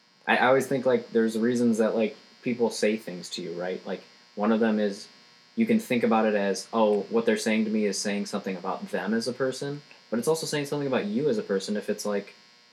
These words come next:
you know, someone's like, you know, I don't know, like, someone comes up to me and it's like, "Hey, you're ugly." You know, I'm always like, "Fuck,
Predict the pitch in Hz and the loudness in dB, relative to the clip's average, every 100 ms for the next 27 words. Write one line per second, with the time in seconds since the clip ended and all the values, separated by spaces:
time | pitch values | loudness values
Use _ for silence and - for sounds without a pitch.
0 | _ 101 98 98 104 104 104 98 - - | _ -4 -4 -2 -4 -2 -2 -2 -6 -20
1 | - _ _ _ _ 92 - 95 85 87 | -20 _ _ _ _ -6 -4 -4 -4 -8
2 | - 95 - 98 95 95 95 101 95 92 | -10 -12 -6 -4 -4 -4 -6 -4 -6 -6
3 | 101 90 - - _ - 143 127 123 123 | -6 -8 -10 -20 _ -4 -2 0 2 2
4 | 120 98 78 - - _ _ 110 95 98 | 2 0 -4 -10 -20 _ _ -4 0 0
5 | 104 98 90 - - - | 0 -2 -6 -12 -16 -18